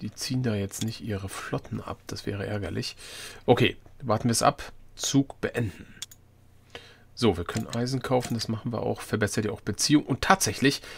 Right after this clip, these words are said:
es ist zur Seeschlacht gekommen. Sieg auf See. Patagon, Naviksee. Ein Schiff der Nation Patagon mit Befehl zu patrouillieren. Vier Schiffe. Und wie ist es jetzt ausgegangen?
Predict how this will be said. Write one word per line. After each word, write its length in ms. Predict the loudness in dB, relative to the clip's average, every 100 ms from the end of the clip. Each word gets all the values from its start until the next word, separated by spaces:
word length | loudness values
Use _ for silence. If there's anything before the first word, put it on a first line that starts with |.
| -6
es 160 | 2 4
ist 140 | 6
zur 120 | 8 6
Seeschlacht 640 | 6 6 6 6 2 -2
gekommen. 400 | -2 2 2 0 -4 0
Sieg 340 | 4 6 8
auf 140 | 6 8
See. 280 | 6 6 2 -8
Patagon, 500 | -4 -2 -2 -2 2
Naviksee. 500 | 6 6 4 -2 0
Ein 140 | 0 2
Schiff 180 | 0 2
der 120 | 0
Nation 260 | 2 0
Patagon 380 | 2 0 2 2
mit 140 | 2 -2
Befehl 320 | -6 -4 -2
zu 240 | -2 -2 -4 -18 -18 -16 -6
patrouillieren. 880 | -4 -2 0 0 2 2 2 0 -2 -8 -20 -20 -20
Vier 440 | -18 -12 0 4 4
Schiffe. 480 | 4 0 2 2 2
Und 140 | 0
wie 100 | -2
ist 120 | -2
es 100 | -2
jetzt 140 | -2 -4
ausgegangen? 560 | -4 -4 -2 -2 -4